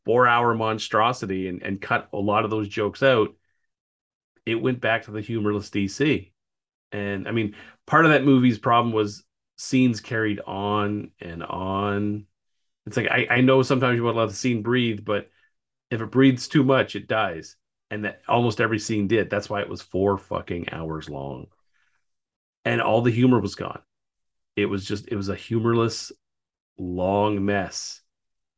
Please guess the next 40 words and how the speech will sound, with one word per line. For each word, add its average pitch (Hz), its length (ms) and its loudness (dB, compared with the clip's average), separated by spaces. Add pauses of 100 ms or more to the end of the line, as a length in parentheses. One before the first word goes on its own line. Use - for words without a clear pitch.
(300)
And 107 180 -2
you, 95 60 -4
you 95 160 -8
got 104 100 2
all 101 140 2
those 107 180 2
little, 104 400 -2
you 101 100 -6
know, 92 160 -10 (460)
Snyder 117 460 2
Knights 98 300 0
cheering, 110 500 4
and 92 100 -8
it's 92 140 -12
just - 140 -16
like, 95 180 -6 (100)
"Go 104 200 2
away. 110 480 2 (300)
Please 135 240 2
go 104 180 0
away." 95 180 -2
Make, 131 300 -2 (260)
this 156 200 4
is 180 140 2
his, 143 280 4
this 135 360 0
is 156 100 -2
the 139 80 2
big 131 240 0
nail 120 340 0
in 104 60 2
his 101 140 -2
coffin. 95 580 -10
Let's 101 220 -6
have 107 180 2
no 110 260 4
more 110 180 4
Snyder 101 600 -4 (880)
hero 107 480 -2
films. 76 440 -8